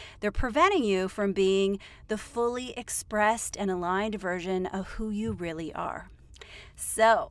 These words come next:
as much as we want to blame other people or we want to blame external factors for our limitations, it's often ourselves standing in our own way. So last episode,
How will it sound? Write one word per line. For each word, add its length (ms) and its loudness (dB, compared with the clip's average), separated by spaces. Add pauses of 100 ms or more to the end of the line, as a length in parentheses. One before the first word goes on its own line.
(160)
as 240 0
much 300 2
as 360 2
we 180 -2
want 260 2
to 120 -8
blame 400 0
other 220 2
people 560 0 (540)
or 320 2
we 140 -4
want 260 -2
to 80 -2
blame 400 -6
external 560 -4
factors 880 0
for 500 -2 (520)
our 140 0
limitations, 1080 -4 (100)
it's 280 -14
often 580 -4
ourselves 920 -2
standing 420 -4
in 100 -2
our 160 -4
own 280 -8 (140)
way. 260 -2 (600)
So 120 -8
last 300 8
episode, 540 4